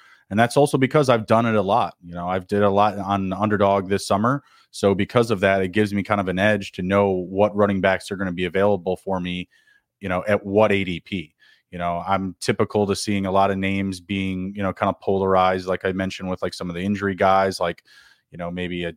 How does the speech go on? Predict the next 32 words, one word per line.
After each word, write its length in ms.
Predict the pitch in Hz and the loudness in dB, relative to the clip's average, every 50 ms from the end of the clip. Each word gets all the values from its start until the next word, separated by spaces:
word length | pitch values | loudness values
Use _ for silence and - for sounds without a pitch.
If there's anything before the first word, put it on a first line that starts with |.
| _ - 92 | _ -12 -8
a 100 | 90 85 | -8 -8
J 220 | 82 - 98 92 | -6 -2 -2 -2
K 180 | 87 - 92 85 | -2 -2 -4 -2
Dobbins 640 | 80 104 101 107 107 107 101 110 104 104 104 101 92 | 4 6 6 6 6 6 4 4 2 2 0 -2 -2
or 200 | 98 87 90 85 | -4 -6 -6 -6
Javonte 420 | - 87 87 87 85 85 - 85 | -6 -2 -2 -2 -2 -2 -6 -10
Williams 640 | 82 85 101 107 107 104 104 101 101 101 101 101 92 | -4 2 4 4 4 4 4 2 2 0 -2 -4 -6
or 220 | 90 87 87 87 | -6 -6 -6 -6
even 180 | 90 92 - 87 | -8 -10 -10 -10
a 80 | 85 80 | -12 -12
Cam 340 | - - 95 90 87 92 | -10 -6 -6 -4 -2 0
Akers. 640 | 101 107 107 - - 104 104 104 104 104 101 - - _ - - - _ _ - | 0 -2 -2 0 0 0 2 2 0 0 -2 -6 -10 _ -20 -20 -20 _ _ -8
You 80 | 92 | -6
know, 40 | 95 | -2
there's 160 | 95 98 95 | -2 0 0
just 160 | 120 120 - | 0 0 0
a 80 | 113 107 110 | 4 4 6
lot 80 | 110 | 6
of 120 | 107 101 87 | 4 4 4
guys 300 | 98 98 101 104 101 95 | 4 4 4 4 2 0
that 100 | 98 92 - | -4 -4 0
I 240 | 92 92 98 104 | 2 2 4 4
know 380 | 104 107 107 107 110 110 107 - _ _ _ _ _ _ _ - | 4 4 4 4 4 2 0 -4 _ _ _ _ _ _ _ -4
people 260 | - 117 113 113 104 | -4 -2 2 2 4
will 140 | 101 101 92 | 4 4 4
be 160 | - 104 98 | 2 2 2
off 260 | 90 90 98 - - | 4 2 2 2 0
of 120 | 113 104 | -2 0
in 60 | 107 107 | 0 2
my 140 | 110 110 | 2 2
home 240 | 107 110 117 113 117 | 2 2 0 0 0
leagues. 420 | 117 117 117 120 123 120 - - | 0 0 0 0 -2 -4 -8 -16